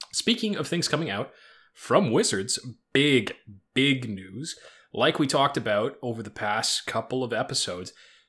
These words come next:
Wizards Play Network Play is returning to the United States on May twenty-ninth. So even though your particular store might not be open at that point, Wizards has decided that it is generally safe enough in most places to start looking at returning to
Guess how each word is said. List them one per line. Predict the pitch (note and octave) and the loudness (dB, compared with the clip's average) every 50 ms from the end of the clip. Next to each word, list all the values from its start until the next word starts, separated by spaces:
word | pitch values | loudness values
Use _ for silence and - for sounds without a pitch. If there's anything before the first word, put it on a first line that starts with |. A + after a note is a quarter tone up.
| _ _ _ _ _ _ _ _ _ _ _ - - | _ _ _ _ _ _ _ _ _ _ _ -20 -18
Wizards | C3 B2 A2 A#2 B2 C3 B2 B2+ D3 D#3+ E3 | -16 -14 -8 -4 -2 0 2 2 2 0 0
Play | - - - A2+ A2+ C3+ | -2 -2 2 4 4 4
Network | D3 A#2+ A2 A2 - D#3 C3+ D3 C#3+ - - _ - | 4 2 0 0 0 -2 -4 -4 -4 -6 -20 _ -6
Play | - C4+ D#4+ C4 C3 A#2 B2 D3+ | 2 4 6 6 8 6 6 4
is | - - B2 A#2 A2 A#2+ | 2 0 -2 -2 -2 -2
returning | D#3+ D3+ - - - A3 A3+ A3+ B3+ B3+ A#3+ | -4 -2 -2 2 6 6 6 6 6 2 0
to | - - C#3 | 0 0 0
the | B2+ | 2
United | A#2+ A#2 A2+ G#2+ A2+ C3+ D#3 | 2 4 4 4 4 4 4
States | - - - A2 F#2+ F#2+ F#2+ - - - - | 2 0 0 0 -2 -2 -2 -2 -2 -4 -4
on | - A#2 A#2+ B2 A#2 G#2+ | -4 0 0 0 2 0
May | G2+ F#2+ F#2 | 0 -2 -2
twenty-ninth. | - - A2 G#2 G#2 G#2+ G#2 A2 A2 G2+ F#2+ F2+ - - - - _ _ _ _ _ _ - | -4 -4 -2 -2 -2 0 0 0 0 0 -2 -6 -10 -18 -20 -20 _ _ _ _ _ _ -10
So | - - A#2 A2+ G#2 G2 G2 F#2+ - _ - | -4 0 0 0 0 0 -4 -8 -14 _ -4
even | - C3+ C3 C3 C#3 C3+ C3+ C3+ | 0 2 2 2 2 2 2 4
though | C3 B2+ B2+ | 4 2 2
your | B2+ A#2 B2+ F#3+ A3+ A3+ A#3 F3+ | 2 2 6 8 8 8 8 6
particular | - - D#3+ C3+ - - A#3 - - F3+ E3 | 4 -2 -4 -4 -2 -4 0 4 4 4 6
store | D3+ - - D3+ C3 | 6 4 4 4 2
might | A#2+ A#2+ A#2+ A2 A#2 | 4 4 2 2 0
not | A#2 A2 - | -2 -2 -2
be | A#2 A2 | -2 -4
open | G#2+ G#2+ A2 G#2 | -4 -4 -4 -6
at | G#2 - | -4 -4
that | G#2+ G#2 G2 | -4 -4 -4
point, | - - A2+ G#2 G#2 G#2+ | -6 -6 -6 -6 -6 -4
Wizards | G#2+ A#2 C#3 C3+ C#3 C3+ C3 | 2 4 4 4 4 2 2
has | - C#3 B2+ | 2 0 0
decided | - C3+ C3 - A#2+ G#2+ G#2+ G#2 G#2+ G2 - - - - - - - - | 0 -2 0 2 4 4 4 4 2 -2 -4 -10 -18 -20 -20 -16 -8 -4
that | G#2+ G2 E2+ - | -4 -4 -4 -4
it | A2+ G2+ | -8 -8
is | G2+ F#2 - - - - A#2+ | -8 -8 -8 -10 -12 -12 -10
generally | G#2 G#2 G#2 A2+ B2+ C#3 D#3 F3 E3+ F3 F3 E3+ E3 E3 E3 D3+ | -8 -4 0 4 6 6 6 6 4 2 4 4 4 4 4 4
safe | - - C#3+ C3+ C3 C3+ | 4 4 4 4 2 2
enough | C3+ B2+ B2 A#2+ A#2+ - | 2 0 0 0 -2 -2
in | - A#2 G#2+ G2+ F#2+ D2 | -6 -8 -6 -6 -8 -8
most | G#2 G#2 A2 A2+ A#2 B2+ C3+ C#3+ C#3 - - - - - - | -6 -4 0 2 2 2 2 2 2 0 0 0 -2 -6 -10
places | - - B2+ A2+ G#2+ G#2 - A2+ G#2 - - | -6 -2 0 0 0 0 -2 -4 -4 -6 -6
to | - G2+ | -6 -4
start | - - - A2 A2 A2+ - A#2+ | -4 -2 0 2 2 2 0 -2
looking | A2 G#2 - B2+ A2 | -4 -2 -2 -2 -2
at | A2+ - | -2 -4
returning | C3 B2+ - - G#2+ G#2+ G#2+ G#2+ | -4 -6 -4 -4 -4 -4 -4 -6
to | - - A2 G#2 | -4 -4 -4 -4